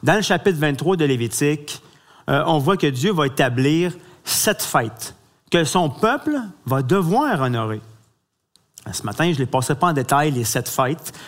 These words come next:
Je vous invite à les découvrir par vous-même. Mais ce qui ressort de ce passage-là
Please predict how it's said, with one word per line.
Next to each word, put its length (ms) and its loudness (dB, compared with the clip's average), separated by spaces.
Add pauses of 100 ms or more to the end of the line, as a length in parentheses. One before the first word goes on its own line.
(100)
Je 140 -4
vous 60 2
invite 280 0
à 80 2
les 140 0
découvrir 680 0 (400)
par 160 4
vous-même. 540 0 (680)
Mais 340 2 (280)
ce 80 -6
qui 140 0
ressort 360 2
de 80 2
ce 160 0
passage-là 760 2